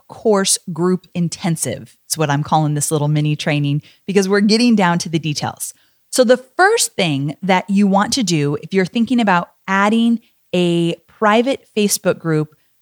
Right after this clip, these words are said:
to your paid course offer is that you want to decide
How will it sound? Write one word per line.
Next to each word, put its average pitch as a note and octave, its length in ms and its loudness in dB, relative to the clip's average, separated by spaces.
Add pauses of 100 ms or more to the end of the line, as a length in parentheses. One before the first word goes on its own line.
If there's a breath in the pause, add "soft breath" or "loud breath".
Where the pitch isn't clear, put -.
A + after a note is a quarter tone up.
(120)
to A#3+ 480 2
your F3+ 480 2
paid A#3+ 500 -4
course G3+ 360 -2 (160)
offer D#3+ 580 2 (560)
is G3+ 220 4
that G3 320 2
you A3 180 4
want B3+ 380 -2
to B3 160 -2
decide F#3+ 960 0